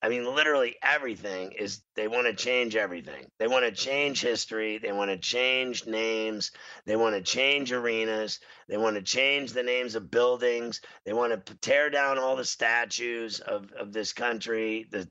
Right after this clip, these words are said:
the history of this country, everything. Everybody's a racist. Everybody's bad. Everything's horrible. It makes no sense to me.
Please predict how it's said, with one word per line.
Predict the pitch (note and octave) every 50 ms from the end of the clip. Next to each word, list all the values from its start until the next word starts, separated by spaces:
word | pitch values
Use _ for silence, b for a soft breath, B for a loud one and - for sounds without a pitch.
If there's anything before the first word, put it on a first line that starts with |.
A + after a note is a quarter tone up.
| _ -
the | G2+ F#2+ F2 - _ _ -
history | - - C3 B2 - - C3+ B2 A#2+
of | A2+
this | A2 G#2 -
country, | - A2 G#2+ G#2 F#2+ G2 G#2 G#2 A2
everything. | A#2 B2 B2+ C3+ A#2+ A2+ G#2 F#2 - B B B B B B B B B
Everybody's | A#2+ C#3 D#3 E3+ E3 D3+ D#3 D3 C#3+ C3 A#2+
a | B2+
racist. | B2 A2+ A2 A2 G#2 G2 - - G#2 G2 F#2 - - - - - _ _ _ _ _ _ _ _ _ -
Everybody's | B2+ C#3 D3+ D3+ D#3+ D3+ C3+ C#3 C3+ C3 B2+ B2 A#2+ A2 F#2 - - - -
bad. | G2 F2+ F2 A#2 A2+ A2 G#2+ G#2+ G#2 G#2 G#2 G#2 G2 F2 - _ _ _ _ -
Everything's | B2 B2 C#3 C#3+ C3 A#2+ B2+ B2 B2 A#2+ A2+ -
horrible. | - A2 A2 A2+ A2+ A2 G#2+ G2 G2 G#2 G2+ G2 F#2+ F2 - _ _ _ _ _ _ _ _ _ _ _ _ _ _ _ _ _
It | - A2+ A2+
makes | B2 B2+ B2+ B2 G#2+ - B2
no | B2+ C3 C3
sense | - C3 B2+ B2 A2+ -
to | G2+ G2+
me. | F#2 E2+ -